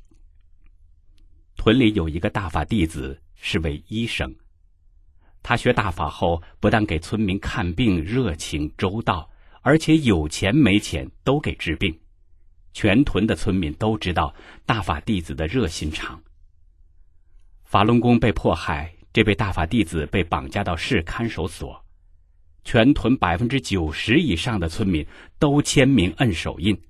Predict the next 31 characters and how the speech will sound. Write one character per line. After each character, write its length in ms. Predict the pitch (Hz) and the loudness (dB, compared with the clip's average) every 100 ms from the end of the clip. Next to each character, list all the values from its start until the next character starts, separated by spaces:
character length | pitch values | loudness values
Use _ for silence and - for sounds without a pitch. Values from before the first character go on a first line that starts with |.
| _ _ | _ _
证 240 | 185 170 | 4 4
明 160 | 90 95 | 4 2
他 160 | - 110 | 0 -4
学 300 | - 87 117 | -2 0 2
大 260 | 143 110 | 0 0
法 220 | - 80 | -2 -4
做 200 | - 165 | 2 4
好 240 | 101 - - | 4 0 -4
人 240 | 160 - - - | -4 -8 -10 0
没 280 | 120 113 156 | 4 6 6
有 200 | 127 143 | 4 2
错， 340 | - 151 - - - - | -2 0 0 -6 -20 -4
并 160 | 120 95 | 0 0
要 160 | 101 104 | -2 -4
求 200 | 80 - | -8 -8
无 240 | 90 82 139 | -8 -4 -4
条 320 | - 76 82 | -6 -10 -4
件 180 | 135 85 | -4 -4
地 120 | 85 | -4
释 180 | - 90 | -2 -2
放 260 | - 104 - | -2 -6 -8
他。 200 | - - _ - _ _ _ _ _ _ _ - - | -12 -14 _ -20 _ _ _ _ _ _ _ -20 -12
此 220 | - 107 | -2 0
事 320 | 90 - 110 92 | 0 2 2 2
震 200 | 120 95 | 0 -2
惊 160 | 107 95 | -2 -2
了 100 | 82 | -4
县 380 | - 123 85 | -2 0 0
六 180 | 80 98 | 0 -2
一 200 | 73 82 | -2 -4
零， 280 | 76 64 | -4 -6